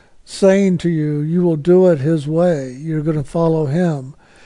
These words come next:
And you said no. And that is a very profound moment, because you're saying no to this creation. You're not gonna do it this way anymore. You're not gonna follow that voice anymore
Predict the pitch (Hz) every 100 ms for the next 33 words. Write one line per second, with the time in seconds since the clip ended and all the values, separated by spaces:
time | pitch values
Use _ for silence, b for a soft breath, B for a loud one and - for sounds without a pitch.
0 | b _ 175 156 156 175 185 - 175 160
1 | 156 165 175 156 131 135 - b b b
2 | b - 165 151 165 175 170 139 160 151
3 | 139 143 175 190 185 170 - 151 170 160
4 | 156 156 156 156 151 143 160 - b b
5 | b - 175 - 170 156 143 170 170 -
6 | 175 170 165 160 160 165 170 170 160 160
7 | 151 - 165 156 165 170 - 156 143 139
8 | b b b b 185 160 165 165 170 156
9 | 151 165 165 175 156 180 165 165 156 156
10 | 160 160 160 156 160 160 165 156 - 165
11 | 160 165 160 160 147 151 165 156 - 160
12 | 156 156 151 160 160